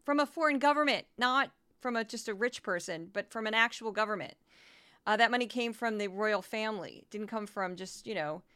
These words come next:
some billionaire. So that's not a big deal. And they emphasize that, he, again, he's a private citizen, but so was Hunter Biden. Hunter Biden, when,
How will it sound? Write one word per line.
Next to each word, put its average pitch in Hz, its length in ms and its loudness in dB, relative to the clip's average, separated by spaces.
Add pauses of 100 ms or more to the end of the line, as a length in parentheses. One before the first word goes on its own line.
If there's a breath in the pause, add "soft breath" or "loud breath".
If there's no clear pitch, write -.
some 214 300 -2
billionaire. 190 680 -2 (380 soft breath)
So - 160 -2
that's 302 280 6
not 349 140 8
a 277 40 8
big 226 220 2
deal. 175 480 0 (120)
And 214 120 -2
they 226 120 2
emphasize 226 440 0
that, 214 120 -4
he, 233 80 -10
again, 214 260 0
he's 202 200 -8
a 190 140 0
private 226 480 0
citizen, 254 360 -6
but 247 140 -4
so 269 160 0
was 277 160 -4
Hunter 262 260 -6
Biden. 262 380 0 (400 soft breath)
Hunter 311 200 -2
Biden, 262 420 6
when, 247 340 0